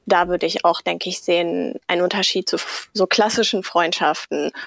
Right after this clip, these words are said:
Wobei natürlich auch Freundschaften keine Grenzen gesetzt sind und man, wenn man zusammen mit seinen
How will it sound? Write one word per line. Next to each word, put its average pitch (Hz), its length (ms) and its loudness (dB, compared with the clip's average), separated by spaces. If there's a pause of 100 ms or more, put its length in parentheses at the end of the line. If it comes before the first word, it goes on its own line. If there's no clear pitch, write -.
Wobei 196 200 2
natürlich 208 500 0
auch 180 260 -2
Freundschaften 214 760 0
keine 175 240 0
Grenzen 214 380 -2
gesetzt 165 360 -2
sind 208 240 0
und 180 380 -2
man, 175 400 0
wenn 170 100 0
man 180 200 -2
zusammen 226 600 0
mit 226 200 -4
seinen 226 580 0